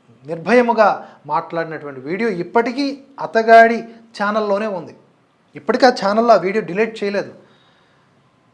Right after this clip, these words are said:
ఈ పోలీసులు కానీ, ఈ వ్యవస్థలు కానీ ఎక్కడా కూడా దానికి సంబంధించిన కేసులు నమోదు చేయలే, లోపలేయలే, అలాగే ఉన్నాయి. ఏమరా అంటే, వాడతారు, కార్డు వాడతారు.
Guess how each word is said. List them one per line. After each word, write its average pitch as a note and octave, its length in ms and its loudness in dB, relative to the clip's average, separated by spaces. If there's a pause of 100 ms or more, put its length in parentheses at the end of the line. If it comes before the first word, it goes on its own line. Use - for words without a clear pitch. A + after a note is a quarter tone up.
(400)
ఈ F#3 40 -12
పోలీసులు C4 600 4
కానీ, A3+ 260 4
ఈ B3 180 -6
వ్యవస్థలు A3 480 -2
కానీ G3+ 240 -2
ఎక్కడా A3 440 -2
కూడా A3 340 -2
దానికి F3+ 340 -6
సంబంధించిన G3 420 -8
కేసులు G3 420 -6
నమోదు F3+ 340 -6
చేయలే, G3 120 -2
లోపలేయలే, F#3+ 800 -2 (1300)
అలాగే E3+ 300 -2
ఉన్నాయి. F3+ 340 -6 (160)
ఏమరా G3 240 -2
అంటే, F#3+ 760 -2 (840)
వాడతారు, D#3+ 380 -2
కార్డు D3+ 320 -6
వాడతారు. D3 420 -6